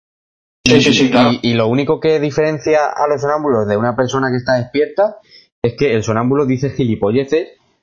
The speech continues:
Speaker 2: y es como si estuviera borracho, pero, pero ya está, pero no lo está, está durmiendo simplemente.
Speaker 1: Pero, pero yo te digo,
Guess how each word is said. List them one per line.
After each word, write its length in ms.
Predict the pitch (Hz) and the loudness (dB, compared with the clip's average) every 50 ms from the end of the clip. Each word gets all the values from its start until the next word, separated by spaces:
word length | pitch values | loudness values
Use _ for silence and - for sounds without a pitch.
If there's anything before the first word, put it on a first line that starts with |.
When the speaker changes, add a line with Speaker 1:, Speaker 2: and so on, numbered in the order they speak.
| _ _ _ - | _ _ _ -2
Speaker 2:
y 80 | - 127 | -2 -2
es 60 | 123 | 0
como 180 | - 156 156 147 | 0 -2 -2 0
si 100 | 127 123 | 0 -2
estuviera 320 | 113 - 120 117 131 135 | -2 0 0 2 2 2
borracho, 460 | 131 127 135 139 151 160 - 190 175 | 0 0 0 0 0 -2 -2 -4 -2
pero, 420 | 170 160 135 120 113 - - - _ - - _ | 0 0 0 0 -2 -4 -8 -14 _ -20 -16 _
pero 760 | - 123 117 107 107 104 104 104 101 101 101 101 98 98 101 101 | -4 -4 -2 0 0 0 0 0 0 0 0 0 0 0 0 0
ya 80 | 107 | -2
está, 320 | 104 - - 123 113 101 - | -2 -2 -2 -2 -2 -2 -6
pero 120 | 107 104 | -4 -2
no 140 | 104 107 113 | -2 -2 -2
lo 80 | 113 | -2
está, 280 | 104 107 - 123 113 101 | -4 -2 -2 -4 -2 -2
está 140 | 98 - 113 | -4 -4 -2
durmiendo 420 | 110 104 92 107 123 117 98 95 95 | -2 -2 -2 -2 -2 -2 -4 -4 -4
simplemente. 560 | 107 101 101 98 98 107 107 - - - _ - - _ _ - | -4 -4 -4 -6 -6 -6 -8 -10 -14 -16 _ -20 -20 _ _ -2
Speaker 1:
Pero, 160 | - - - _ _ - - - | -2 -2 -4 _ _ -20 -14 -4
pero 200 | - 156 139 131 | 0 2 2 2
yo 180 | 127 123 139 147 | 4 2 2 2
te 140 | - 185 175 | 2 2 2
digo, 460 | 185 196 - 190 214 214 - - | 2 2 4 4 4 2 2 -2